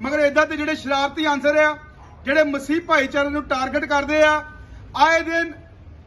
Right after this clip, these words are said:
ਵੱਖਰੇ ਵੱਖਰੇ ਸੋਸ਼ਲ ਮੀਡੀਆ ਤੋਂ ਮਸੀਹ ਭਾਈਚਾਰੇ ਦੇ ਖਿਲਾਫ ਬੋਲਦੇ ਆ, ਉਹ ਕਦੀ ਬਰਦਾਸ਼ਤ ਨਹੀਂ ਕੀਤਾ ਜਾਏਗਾ ਔਰ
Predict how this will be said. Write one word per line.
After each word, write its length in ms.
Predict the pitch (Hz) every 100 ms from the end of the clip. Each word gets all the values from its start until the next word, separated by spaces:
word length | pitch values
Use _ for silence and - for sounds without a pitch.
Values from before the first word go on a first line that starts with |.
| - - -
ਵੱਖਰੇ 280 | 294 320 330
ਵੱਖਰੇ 300 | 302 294 311
ਸੋਸ਼ਲ 320 | 302 277 294
ਮੀਡੀਆ 360 | 277 285 302 311
ਤੋਂ 280 | 302 294 196 - - - - - - - - - - - 226
ਮਸੀਹ 280 | 240 311
ਭਾਈਚਾਰੇ 420 | 330 302 277 294 302
ਦੇ 100 | 302
ਖਿਲਾਫ 240 | 285 285
ਬੋਲਦੇ 400 | 240 254 262 302
ਆ, 80 | 302
ਉਹ 100 | 294
ਕਦੀ 240 | 277 311
ਬਰਦਾਸ਼ਤ 440 | 302 262 233 247 269
ਨਹੀਂ 140 | 320
ਕੀਤਾ 240 | 294 302
ਜਾਏਗਾ 440 | 294 302 302 320 320 - - - - - -
ਔਰ 220 | 311 320